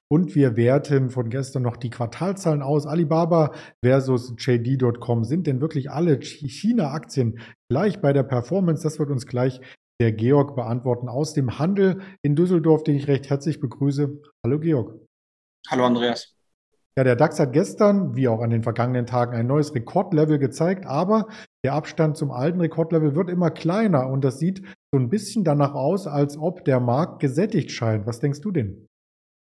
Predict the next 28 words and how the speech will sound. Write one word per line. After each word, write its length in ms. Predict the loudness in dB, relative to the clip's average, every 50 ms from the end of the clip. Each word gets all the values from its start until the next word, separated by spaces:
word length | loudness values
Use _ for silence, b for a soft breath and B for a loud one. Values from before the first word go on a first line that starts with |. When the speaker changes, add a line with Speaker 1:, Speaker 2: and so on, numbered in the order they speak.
| _ _ _ _ _ -14 B B B B B B B _
Speaker 2:
Ja, 480 | 4 6 8 8 8 8 6 2 -2 -10 _ _ -8
das, 400 | -8 -6 -6 -6 -6 -6 -6 -4
äh, 80 | -2 -2
davon 300 | -2 -2 -2 -2 -2 2
könnte 220 | 2 2 4 4
man 140 | 4 4 4
vielleicht 320 | 4 6 6 6 6 6
so 100 | 4 6
aussehen, 400 | 6 6 6 4 4 4 6 4
äh, 20 | 4
ausgehen. 680 | 6 6 8 8 8 8 6 4 4 4 4 6 6
Also 320 | 6 6 6 6 6 6
der, 320 | 8 8 8 8 10 8 8
der 200 | 8 6 6 8
dax 280 | 6 6 6 4 2
hat 140 | 2 2 0
sich 140 | 0 0 4
ja 80 | 4 4
jetzt 160 | 4 4 0
natürlich 340 | -2 0 0 0 0 0 2
die, 300 | 4 8 8 8 8 8
äh, 240 | 8 6 6 6
letzten 760 | 8 6 6 6 4 0 0 2 2 4 4 6 4 6 6
Wochen, 280 | 6 4 6 4 4 4
Monate 500 | 6 8 8 8 6 6 4 2 2 2
sehr 200 | 4 4 4 4
stark 280 | 6 6 6 4 4
entwickelt. 500 | 2 0 2 2 4 4 4 2 2 0